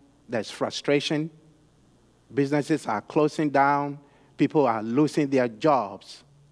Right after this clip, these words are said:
And it doesn't seem like the story of the resurrection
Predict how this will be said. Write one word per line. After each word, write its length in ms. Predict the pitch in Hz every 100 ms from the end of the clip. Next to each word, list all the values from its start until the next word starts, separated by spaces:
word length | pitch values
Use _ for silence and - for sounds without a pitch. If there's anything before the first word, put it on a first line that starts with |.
| _ _ _ _ _ _ _ _ _ _ _ _ _ -
And 300 | 156 160 160 - _ _ _ _ _ _ _
it 160 | 165 151
doesn't 320 | 208 233 240
seem 560 | - - 214 180 147
like 320 | 131 135 127 120
the 140 | 131
story 520 | - - 202 214 180
of 140 | 135 117
the 100 | 123
resurrection 880 | 123 110 120 147 180 - 120 104